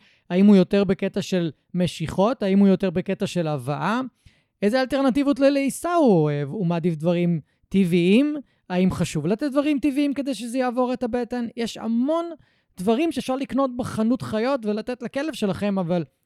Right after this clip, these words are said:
מה נכון? אתם הרי לא רוצים למצוא את עצמכם מבזבזים טונות של כסף על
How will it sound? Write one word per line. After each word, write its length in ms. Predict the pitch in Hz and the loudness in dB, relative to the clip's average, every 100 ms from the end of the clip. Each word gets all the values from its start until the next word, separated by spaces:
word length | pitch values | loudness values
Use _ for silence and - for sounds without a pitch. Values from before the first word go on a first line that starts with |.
| _ | _
מה 180 | 202 214 | 4 4
נכון? 360 | 196 165 311 | 4 4 4
אתם 180 | 185 165 | 2 0
הרי 160 | 156 156 | -2 0
לא 60 | |
רוצים 240 | 170 185 185 | 0 0 -2
למצוא 220 | 170 190 | -2 -4
את 40 | |
עצמכם 300 | 165 185 175 | -2 -4 -2
מבזבזים 680 | 156 147 151 131 143 170 165 | -2 -2 -6 -4 -2 0 -2
טונות 320 | - 156 151 | -2 -4 -4
של 140 | - 131 | -6 -4
כסף 400 | 254 269 214 196 _ _ _ _ _ | -4 -2 -6 -8 _ _ _ _ _
על 360 | 185 196 196 | 0 2 2